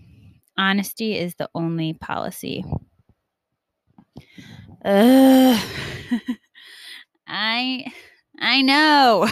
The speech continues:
<laughs> Um, golly.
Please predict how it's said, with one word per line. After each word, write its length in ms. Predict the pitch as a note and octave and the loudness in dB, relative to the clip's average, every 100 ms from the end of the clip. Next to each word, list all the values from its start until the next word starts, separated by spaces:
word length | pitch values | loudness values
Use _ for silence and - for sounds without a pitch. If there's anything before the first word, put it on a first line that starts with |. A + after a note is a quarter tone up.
| - | 0
<laughs> 560 | C4+ A#3 C#4+ C4 C#4+ - - - - - - _ _ - | 2 2 0 -2 -6 -10 -20 -20 -20 -20 -20 _ _ -12
Um, 560 | A3+ A3 G#3+ G3 F3+ - - - _ _ _ - - _ _ | -8 -6 -8 -10 -16 -20 -18 -18 _ _ _ -20 -20 _ _
golly. 400 | A3+ A3+ G3 D#3 | -4 -2 -4 -6